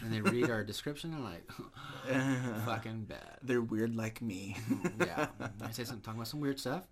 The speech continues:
Speaker 2: <laughs>
Speaker 1: the whole show.
Speaker 2: Yeah.
Speaker 1: And they're just gonna get off topic the whole fucking
Speaker 2: Yeah.
Speaker 1: time.
Speaker 2: Yeah.
Speaker 1: So.
Speaker 2: Just a couple freaks.
Speaker 1: Just a couple freaks.
Speaker 2: Want to speak our minds.
Speaker 1: Yeah. And that's what we do.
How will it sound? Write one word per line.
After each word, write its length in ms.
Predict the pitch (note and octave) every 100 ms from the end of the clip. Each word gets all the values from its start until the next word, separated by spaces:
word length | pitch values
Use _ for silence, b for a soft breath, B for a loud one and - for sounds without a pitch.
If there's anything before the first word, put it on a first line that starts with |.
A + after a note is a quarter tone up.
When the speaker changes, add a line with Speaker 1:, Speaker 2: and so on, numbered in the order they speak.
| -
Speaker 2:
<laughs> 440 | B2+ A2+ - -
Speaker 1:
the 580 | E3+ - D3 C#3 - -
whole 140 | G#2+ B2
show. 320 | - C#3 D3+ B G#3 -
Speaker 2:
Yeah. 280 | C3 A#2 - B B B -
Speaker 1:
And 680 | A#2 A2+ A2+ A2+ A2+ A2 G#2+ G#2+
they're 100 | A2
just 60 |
gonna 100 | A#2+
get 60 | A2+
off 60 | A#2
topic 300 | - C#3+ - -
the 80 | G#2
whole 80 |
fucking 160 | F#2+ E3+ G#2+
Speaker 2:
Yeah. 0 |
Speaker 1:
time. 120 | F#2+ G#2 - - - -
Speaker 2:
Yeah. 120 | C#3 - -
Speaker 1:
So. 180 | - G#2 - - - - -
Speaker 2:
Just 140 | -
a 40 |
couple 200 | - C3 -
freaks. 520 | D#3+ D#3+ - - -
Speaker 1:
Just 100 | -
a 20 |
couple 140 | D#3+ D3
freaks. 240 | E3 F3
Speaker 2:
Want 100 | C3+
to 40 | A#2+
speak 280 | - C#3+ C#3+
our 100 | C#3
minds. 560 | C3+ C3 G2+ G#2+ - A#2
Speaker 1:
Yeah. 80 | A#3+ - -
And 60 | B2+
that's 100 | C#3+
what 60 |
we 60 | E3+
do. 120 | G3